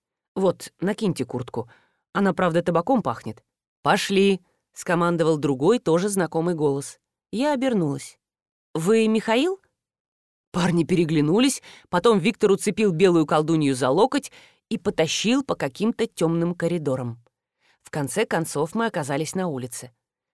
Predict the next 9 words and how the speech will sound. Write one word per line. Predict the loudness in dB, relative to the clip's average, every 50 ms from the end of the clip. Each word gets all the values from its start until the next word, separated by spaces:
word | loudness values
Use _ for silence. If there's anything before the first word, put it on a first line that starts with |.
| _ -4
Пробежали | 0 0 2 2 2 2 2 2 2 2
метров | 2 0 -2 -2 -4 -8 -6
сто, | -8 -8 -4 0 0 0 0 -2 _ _ _ _ _ _ _ _
я | -2 0 2 4 4
увидела | 4 2 2 2 2 2 2
небольшую | 2 2 2 2 0 0 0 -2 0 -2 0
пристройку | 0 -2 -2 -2 0 2 2 2 2 0 -4
к | -4
зданию, | -2 0 2 2 2 2 2 0 0 -2